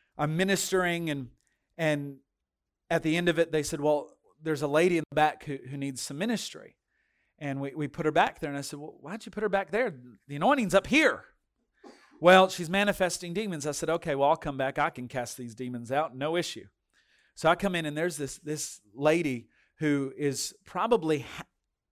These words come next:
a little bit shorter than, than Pastor Susanna. Little bit shorter and tiny. Like, just, I mean,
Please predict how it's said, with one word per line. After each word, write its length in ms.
a 60
little 400
bit 160
shorter 340
than, 320
than 180
Pastor 340
Susanna. 460
Little 260
bit 160
shorter 380
and 180
tiny. 480
Like, 220
just, 360
I 80
mean, 320